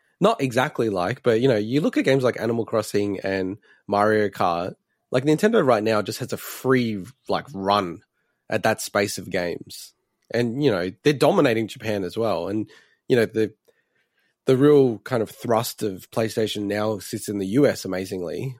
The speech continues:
but there's still a lot of important folk in Japan, and they'll be reeling from the fact that they're getting dominated by the Switch in Japan. So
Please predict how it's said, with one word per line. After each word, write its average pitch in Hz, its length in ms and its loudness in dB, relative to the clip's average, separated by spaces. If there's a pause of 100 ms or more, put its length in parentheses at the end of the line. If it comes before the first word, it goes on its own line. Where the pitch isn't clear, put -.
but 151 100 0
there's 185 140 0
still 208 160 0
a - 0 -
lot 101 440 -2
of 95 80 -10
important 98 380 -8
folk 95 300 -6
in 98 100 -6
Japan, 101 460 -4
and 90 120 -4
they'll 113 80 0
be - 140 -4
reeling 95 400 -2
from 98 160 -10
the 95 80 -6
fact 95 240 -10
that 98 160 -8
they're 95 160 -6
getting 95 260 -8
dominated 95 480 -6
by 92 360 -6 (240)
the 95 80 -14
Switch - 480 -8
in 104 100 -10
Japan. 98 460 -8
So 95 300 -6